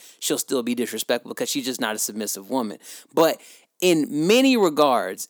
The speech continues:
it does help and bring dignity to your crown as a, as the king of your household to be a person who takes on all the bills. Take the bills.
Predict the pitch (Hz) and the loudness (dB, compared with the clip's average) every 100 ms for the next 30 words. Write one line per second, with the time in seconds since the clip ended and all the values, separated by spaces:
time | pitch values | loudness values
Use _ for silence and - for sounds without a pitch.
0 | - 156 123 120 175 185 180 - 165 156 | -4 -4 -2 0 2 2 0 0 2 0
1 | - 135 120 110 143 151 135 107 151 151 | -2 -6 -6 -4 -2 0 -2 -2 -2 0
2 | 135 - 120 110 - 113 120 120 - 139 | -2 -4 -6 -6 -8 -4 -4 -4 -4 -2
3 | 120 110 104 107 - 120 104 107 - 165 | -2 -4 -6 -6 -6 -8 -8 -8 -2 0
4 | 147 127 135 127 120 101 110 98 92 - | 0 0 0 0 0 -2 -6 -8 -10 -14
5 | - - - - _ - - 139 127 117 | -20 -20 -20 -20 _ -4 0 2 2 -2
6 | - 117 147 151 147 135 - 127 120 117 | -10 -2 0 2 0 -2 -4 -6 -4 -4
7 | 110 110 _ _ - 131 123 120 117 120 | -6 -10 _ _ -4 -4 -2 -8 -8 -10
8 | - 131 117 - 120 110 - 123 113 110 | -6 -6 -4 -6 -8 -8 -4 -2 0 0
9 | 110 101 - - - - 220 - 185 190 | -4 -8 -8 -10 -8 -4 -4 -4 0 0
10 | 123 - - | 0 -6 -18